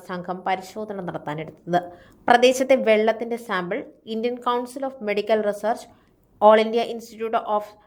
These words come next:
മെഡിക്കൽ സയൻസ് തുടങ്ങിയ സ്ഥാപനങ്ങൾ നേരത്തെ ശേഖരിച്ചിരുന്നു.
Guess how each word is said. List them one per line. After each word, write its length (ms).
മെഡിക്കൽ 380
സയൻസ് 680
തുടങ്ങിയ 380
സ്ഥാപനങ്ങൾ 720
നേരത്തെ 440
ശേഖരിച്ചിരുന്നു. 800